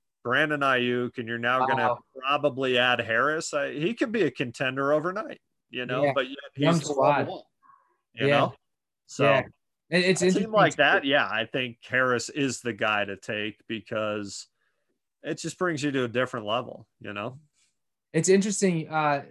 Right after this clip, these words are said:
Speaker 2: being that if you, uh, if you have the strategy of acquiring draft picks when your team's good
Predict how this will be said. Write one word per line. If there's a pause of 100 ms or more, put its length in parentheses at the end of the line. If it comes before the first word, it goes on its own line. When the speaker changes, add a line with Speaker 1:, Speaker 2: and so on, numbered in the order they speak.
(100)
Speaker 2:
being
that (360)
if
you, (640)
uh,
if
you
have
the
strategy
of
acquiring
draft
picks
when
your
team's
good